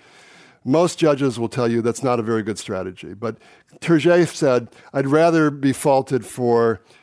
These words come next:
uh, too many arguments than too few because I don't want them to miss anything." So his brief is extremely long and has many arguments.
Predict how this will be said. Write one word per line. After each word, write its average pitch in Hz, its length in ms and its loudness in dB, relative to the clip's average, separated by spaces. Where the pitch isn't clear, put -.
uh, 120 260 -2
too 165 120 0
many 139 220 2
arguments 113 480 -2
than 104 160 -4
too 117 220 -6
few 131 320 0
because 113 260 -6
I 117 80 -2
don't 123 160 -2
want 120 260 -4
them 110 140 -12
to 113 100 -8
miss 117 240 -2
anything." 92 540 -14
So 143 180 -2
his 131 200 0
brief 151 300 2
is 117 240 -2
extremely 143 600 0
long 110 580 -2
and 113 160 -6
has 107 220 -4
many 131 300 2
arguments. 98 600 -6